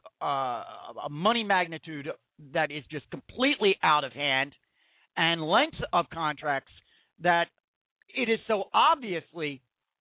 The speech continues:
are just wrong. You know, to be signing players for seven and eight years, I'm sorry, that's, that just doesn't make any sense to me at all. I mean, it was just, you know, I'm thinking about it. Uh,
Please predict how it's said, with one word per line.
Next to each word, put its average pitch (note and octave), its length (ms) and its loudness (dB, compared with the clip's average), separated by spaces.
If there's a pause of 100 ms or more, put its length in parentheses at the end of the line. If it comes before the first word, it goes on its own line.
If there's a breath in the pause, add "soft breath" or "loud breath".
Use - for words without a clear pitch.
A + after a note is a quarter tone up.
(1160)
are D#3+ 140 -10
just A3+ 280 -8
wrong. D3+ 460 0 (720)
You G#3+ 100 -8
know, G3 180 -2
to F3+ 60 -12
be F#3+ 140 -4 (120)
signing B3+ 380 2
players G#3+ 420 0 (100)
for E3 100 -16 (140)
seven G#3+ 320 0
and D#3 200 -10 (100)
eight A#3+ 260 -4 (540)
years, F#3+ 520 -2 (1300)
I'm D#3+ 160 -6
sorry, B2 280 -2
that's, B2+ 200 -2 (420)
that C#3+ 180 2
just - 180 -6
doesn't C#3 220 2
make B2+ 160 -4
any C3 240 -6
sense C#3 240 -6
to C#3 60 -12
me C3 140 -2
at A#2+ 60 0
all. G#2+ 240 0 (440 soft breath)
I G#3+ 80 6
mean, G3+ 180 4
it G3+ 100 2
was G3+ 120 -6
just, E4 220 -6 (100)
you A#3+ 120 -2
know, A3+ 80 2
I'm G3+ 140 4
thinking F3 220 0
about F#3 240 4
it. D#3+ 140 -4
Uh, E3 200 -2